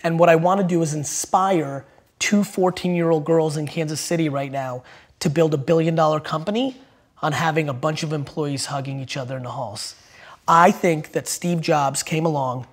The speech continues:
became an icon, but the sad part of that narrative was he did not treat his employees well. He became an icon, and the narrative became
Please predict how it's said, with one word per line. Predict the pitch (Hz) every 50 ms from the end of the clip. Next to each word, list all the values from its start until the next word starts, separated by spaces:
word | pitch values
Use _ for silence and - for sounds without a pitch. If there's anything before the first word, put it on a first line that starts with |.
| _ _ _ -
became | - 139 - 170 165 156 156
an | 151 -
icon, | - 151 151 151 - - 143 127 117 110 110 110 - _ _ _ _ _ _ _ _ _ _ -
but | 151 139 180 175 151 - - - - - - _ _ _ _ _ _ -
the | - 151
sad | - - - 175 160 160 175 170
part | - 190 170 165
of | 156 156
that | 156 147 143
narrative | 147 147 143 147 165 180 196 202 196 - - - - _ -
was | 143 135 -
he | - - 196 190
did | 190 185
not | 170 156 156 -
treat | - - 160 151 139
his | 143 135
employees | 139 135 123 - 147 135 131 135 123 -
well. | 127 117 98 82 - _ _ _ _ _ _ _ _
He | - - 190 180
became | 214 214 - 226 190
an | 180 170
icon, | 165 160 165 - 165 156 147 143 135 131 123 - - - - -
and | - 160 160
the | 160
narrative | 160 160 160 156 160 165 160 143
became | - 147 - 156 147 143 131